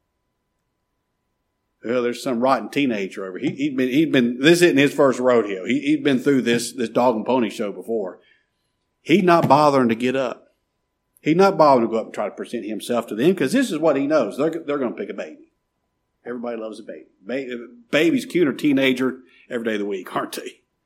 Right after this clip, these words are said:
Or may-, maybe some little toddler that's so cute, you know, they, they'll wanna adopt him. But this teenager,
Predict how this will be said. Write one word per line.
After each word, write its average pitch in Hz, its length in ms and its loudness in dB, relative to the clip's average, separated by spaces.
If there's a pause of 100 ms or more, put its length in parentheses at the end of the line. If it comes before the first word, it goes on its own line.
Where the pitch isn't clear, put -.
(340)
Or 214 140 2
may-, 202 240 2
maybe 196 240 4
some 165 240 0
little 143 160 2
toddler 113 500 -6
that's 107 200 -14
so 110 120 -12
cute, 98 300 -10
you 104 120 -18
know, 101 120 -14
they, 127 180 -10
they'll 117 180 -6
wanna 110 240 -12
adopt 98 360 -16
him. 110 220 -12 (540)
But 131 140 -2
this 156 140 0
teenager, 131 600 -4